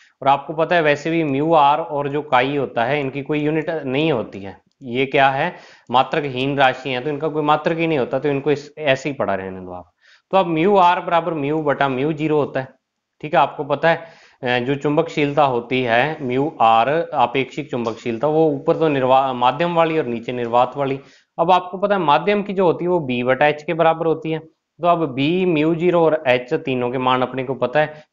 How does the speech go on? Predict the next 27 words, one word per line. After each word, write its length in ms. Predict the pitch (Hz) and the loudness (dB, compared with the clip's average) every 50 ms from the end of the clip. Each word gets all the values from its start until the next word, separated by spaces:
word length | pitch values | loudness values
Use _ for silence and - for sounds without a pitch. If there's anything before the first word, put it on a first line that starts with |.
| _ - | _ -8
बी 140 | 117 123 131 | -6 -4 -2
का 140 | 127 151 147 | 0 0 0
मान 200 | 147 147 147 139 | 2 2 0 0
तीन 240 | 143 156 156 160 | -2 -2 -2 0
हजार 280 | 165 156 165 156 143 143 | 0 2 2 2 2 2
है, 140 | 151 147 - - - - _ _ _ | -2 -6 -10 -16 -20 -20 _ _ _
ठीक 140 | - 135 143 | -10 -4 -2
है, 100 | 156 135 | -2 -2
इसको 240 | 127 - - 156 139 | -2 -2 -4 -4 -2
साथ 280 | 120 139 123 127 127 | 0 2 2 2 0
में 180 | 131 135 131 120 | -2 -6 -4 -4
मत 120 | 113 113 | -4 -4
लगाओ 320 | 139 143 139 135 131 131 131 | -4 -2 0 2 2 4 4
आप, 400 | 135 131 127 127 - 135 - - _ - - - _ _ - | 4 2 2 0 -4 -10 -14 -14 _ -20 -20 -20 _ _ -2
और 300 | 117 113 120 120 120 120 127 127 123 123 127 127 127 123 | 0 2 4 4 4 4 4 2 2 2 2 0 -2 -4
म्यू 240 | 123 127 135 151 160 | -4 -2 0 0 0
ज़ीरो 260 | 165 151 160 156 160 | 2 2 2 4 4
का 120 | 160 160 156 | 4 2 2
मान 240 | 151 151 151 156 147 | 2 2 2 0 0
फ़ोर 240 | 151 - 135 131 | -2 -4 -4 -2
पाई 240 | 127 139 147 147 143 | 0 2 2 2 2
into 140 | 139 143 139 | 0 0 0
दस 180 | 139 135 135 - | 0 -2 -2 -2
की 100 | - 143 | -6 -2
पावर 180 | 143 143 139 | 0 0 2
माइनस 360 | 135 135 131 135 135 139 139 | 2 0 0 0 -2 -4 -2
सात, 380 | - 131 127 135 - - - - | 0 0 2 2 0 -4 -10 -14